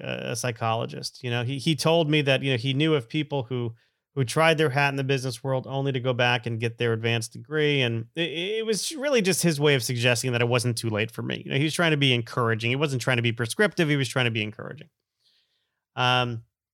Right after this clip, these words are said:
but here we go. At the end of the letter to my parents, this is where it really comes full circle, right?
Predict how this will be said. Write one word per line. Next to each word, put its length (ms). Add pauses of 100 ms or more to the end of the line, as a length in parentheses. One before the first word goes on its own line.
(400)
but 140
here 160
we 100
go. 160
At 80
the 120
end 160
of 60
the 100
letter 220
to 80
my 120
parents, 480
this 220
is 100
where 220
it 60 (100)
really 440
comes 260
full 200
circle, 500 (160)
right? 200